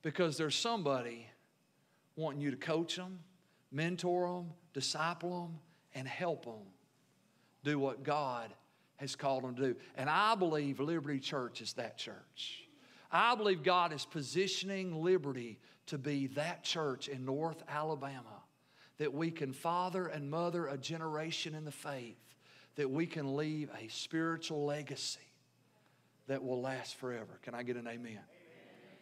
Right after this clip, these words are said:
Speaker 1: All right, for all you note takers, you're gonna have to look on the app 'cause we're gonna roll down to the next to the last point.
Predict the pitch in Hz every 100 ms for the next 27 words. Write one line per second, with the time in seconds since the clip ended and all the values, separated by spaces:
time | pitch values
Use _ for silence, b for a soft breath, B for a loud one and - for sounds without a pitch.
0 | - - - - b b b b b b
1 | - 185 170 131 - - 160 175 185 180
2 | 185 - 180 180 180 165 170 160 165 160
3 | 160 165 160 160 147 143 135 - 127 143
4 | 151 139 135 151 160 160 156 147 139 127
5 | 120 - - _ _ b b b b -
6 | 135 127 139 147 - 143 131 131 127 -
7 | - 107 98